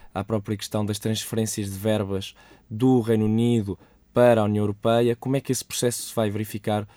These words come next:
hum, a curto prazo? E quando eu digo a curto prazo, cinco, dez anos, porque,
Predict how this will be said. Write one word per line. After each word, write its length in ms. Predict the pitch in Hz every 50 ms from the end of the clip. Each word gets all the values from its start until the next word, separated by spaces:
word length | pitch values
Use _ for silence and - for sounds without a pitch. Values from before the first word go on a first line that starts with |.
| _ _ _ _
hum, 300 | - 92 95 92 92 95 95 - -
a 60 | 113 -
curto 240 | - 113 107 - _
prazo? 260 | 143 147 143 123 113
E 40 | 110
quando 160 | - 127 127
eu 40 | 123
digo 140 | 131 123 123
a 40 | 117
curto 180 | - 123 -
prazo, 420 | _ - 120 123 120 - - - 95
cinco, 380 | - - - 120 113 104 -
dez 240 | 87 101 101 98 98
anos, 240 | 110 110 113 113 - - _
porque, 520 | - - - - - 92 92 92 90 92